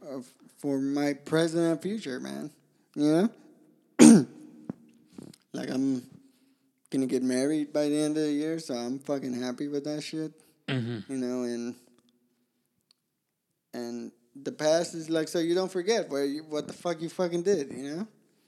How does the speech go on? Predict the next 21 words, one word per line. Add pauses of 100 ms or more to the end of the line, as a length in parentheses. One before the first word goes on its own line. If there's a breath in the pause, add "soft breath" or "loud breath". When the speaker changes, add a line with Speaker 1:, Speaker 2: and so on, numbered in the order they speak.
(400)
Speaker 1:
Like,
I
wanna
fucking
show
my
nephews
my
fucked
up
tattoos
so
I
could
be
like, (480 soft breath)
"Don't
get
a
fucking
tattoo.